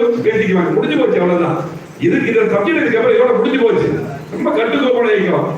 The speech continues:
அதுக்கு சிறப்பான முறையில் ஒத்துழைப்பு கொடுத்த அத்தனை தம்பிகளுக்கும் பொறுப்பாளர் அத்தனை பேருக்கும் நன்றி தெரிவிச்சுக்கணும். இதுதான் அண்ணா தி மு க. ஓகே, இன்னைக்கு பாத்தீங்கன்னா என்ன ஊடக நண்பர்களுக்கு நான் உள்ள அவங்க வந்து நிறைய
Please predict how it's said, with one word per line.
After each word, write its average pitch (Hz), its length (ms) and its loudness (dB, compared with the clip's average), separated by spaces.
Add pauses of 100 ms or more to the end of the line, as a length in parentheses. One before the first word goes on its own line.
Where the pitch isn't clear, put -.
அதுக்கு 190 320 0 (360)
சிறப்பான 302 380 0
முறையில் 269 220 0
ஒத்துழைப்பு 233 280 4
கொடுத்த 190 220 2
அத்தனை - 260 0 (100)
தம்பிகளுக்கும் 202 680 0 (320)
பொறுப்பாளர் 226 520 2
அத்தனை - 300 0
பேருக்கும் 202 340 2 (140)
நன்றி 202 260 -2
தெரிவிச்சுக்கணும். - 500 0 (880)
இதுதான் 190 260 2
அண்ணா 180 180 0
தி 165 100 0
மு - 120 -2
க. 160 40 -4 (240)
ஓகே, 151 140 -4 (520)
இன்னைக்கு 226 220 0
பாத்தீங்கன்னா 240 340 0 (1080)
என்ன 247 120 -4 (160)
ஊடக 277 220 -2 (320)
நண்பர்களுக்கு 190 500 0
நான் 175 160 0
உள்ள 214 140 0 (160)
அவங்க 277 340 0
வந்து 254 180 0 (880)
நிறைய - 200 2